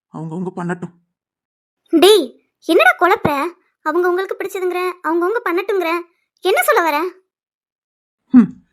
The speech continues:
Speaker 1: இவ்ளோ பண்ணிட்டும் கூட எதுவுமே நடக்காத மாதிரி எப்படிதான் உன்னால பேச முடியுதுன்னு தெரியல.
Speaker 2: பாரு அருண், எதுனாலும் ஸ்ட்ரைட்டா பேசி பாத்துக்கோ. நான் உன்கிட்ட எவ்வளவு நேரமா பேசிட்டு இருக்கேன்,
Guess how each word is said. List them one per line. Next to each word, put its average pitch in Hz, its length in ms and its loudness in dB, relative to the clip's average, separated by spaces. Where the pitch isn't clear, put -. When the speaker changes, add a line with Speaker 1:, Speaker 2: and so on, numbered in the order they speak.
Speaker 1:
இவ்ளோ 202 220 2
பண்ணிட்டும் 240 400 0
கூட 247 100 0
எதுவுமே 226 320 0
நடக்காத 226 320 -2
மாதிரி 226 240 -2
எப்படிதான் 226 320 -2
உன்னால 202 220 -2
பேச 233 220 -4
முடியுதுன்னு 185 380 -4
தெரியல. 170 180 -6
Speaker 2:
பாரு 359 200 2
அருண், 359 240 2
எதுனாலும் 453 380 2
ஸ்ட்ரைட்டா 427 300 -2
பேசி 339 220 -6
பாத்துக்கோ. 262 300 -6
நான் 302 160 -2
உன்கிட்ட 330 260 -2
எவ்வளவு 403 260 0
நேரமா 453 220 -2
பேசிட்டு 359 300 -6
இருக்கேன், 339 220 -6